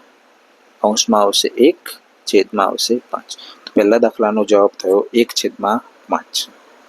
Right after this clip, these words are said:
હવે બીજો દાખલો જોઈશું આપણે. બીજામાં શું કહે છે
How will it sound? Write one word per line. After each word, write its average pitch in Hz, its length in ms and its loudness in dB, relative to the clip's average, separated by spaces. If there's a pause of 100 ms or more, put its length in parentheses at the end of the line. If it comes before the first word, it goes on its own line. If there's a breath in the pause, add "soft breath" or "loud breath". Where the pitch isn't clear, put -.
(1600 loud breath)
હવે 127 200 4 (420 loud breath)
બીજો 131 220 4
દાખલો 113 320 0
જોઈશું 113 300 -8
આપણે. - 240 -16 (4000)
બીજામાં 131 380 4
શું 123 120 2
કહે 110 120 6
છે 110 100 2